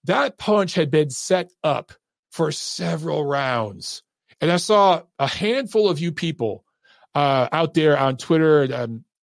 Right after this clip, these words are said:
Instagram saying, "Well, man, Canelo's lucky that that injury happened because, man, Saunders was on his way. He figured Canelo out. And without that lucky punch, I don't know, guys. He, I think he wins that fight."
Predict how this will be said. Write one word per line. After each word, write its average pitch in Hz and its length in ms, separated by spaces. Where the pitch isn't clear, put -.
Instagram 151 800
saying, 180 320
"Well, 151 140
man, 175 400
Canelo's 170 520
lucky 190 380
that 139 300
that 160 200
injury 175 360
happened 135 500
because, 139 420
man, 180 400
Saunders 180 480
was 151 160
on 170 200
his 156 240
way. 185 260
He 180 140
figured 175 420
Canelo 170 440
out. 170 300
And 151 80
without 170 320
that 175 180
lucky 175 300
punch, 220 520
I 147 140
don't 165 160
know, 208 220
guys. 170 420
He, 185 160
I 160 120
think 180 180
he 165 80
wins 165 260
that 175 180
fight." 214 380